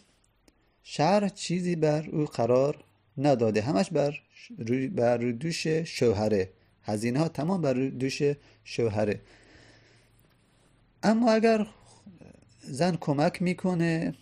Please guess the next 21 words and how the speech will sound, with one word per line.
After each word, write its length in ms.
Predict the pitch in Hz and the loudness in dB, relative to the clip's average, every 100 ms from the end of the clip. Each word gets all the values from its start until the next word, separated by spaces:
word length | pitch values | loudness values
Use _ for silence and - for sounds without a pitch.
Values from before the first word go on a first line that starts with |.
| _ _ _ _ | _ _ _ _
اون 180 | - 185 | -4 2
از 200 | 165 151 | 2 2
احسان 420 | 170 - 175 175 | -6 -2 0 0
خودشه، 720 | 175 208 131 113 - 120 - - - - _ _ _ _ _ - - | 2 0 0 -4 -6 -6 -6 -14 -20 -20 _ _ _ _ _ -20 -10
اون 460 | 123 143 160 - _ _ _ - 120 | -4 -4 -4 -12 _ _ _ -18 -10
در 180 | 110 113 | -6 -2
جای 220 | 120 117 | 0 0
دیگر 440 | 107 110 120 151 | 0 -2 0 0
شرع 480 | 165 - - 127 185 | -2 -6 -6 -4 -4
تشویق 480 | - 143 - 190 - | -4 -4 -2 -4 0
می‌کنه، 600 | 240 - 165 156 165 165 _ | -2 0 -2 -2 -2 -6 _
اون 220 | 240 240 | -4 -2
جای 200 | 208 202 | 0 0
خودشه. 440 | - 151 131 131 131 | 0 -2 -2 -2 -2
اما 420 | 185 202 208 214 - _ 143 | 0 0 0 -2 -10 _ -4
بحث 240 | 165 - | -4 -2
ما 120 | 196 180 | -2 0
در 180 | 139 | 0
مورد 440 | 135 170 190 180 175 - | 0 0 0 -2 -6 -12
واجب 680 | 131 110 131 131 120 131 113 | -10 0 2 4 2 0 0
بودنه. 520 | 127 147 160 120 | 0 2 0 -2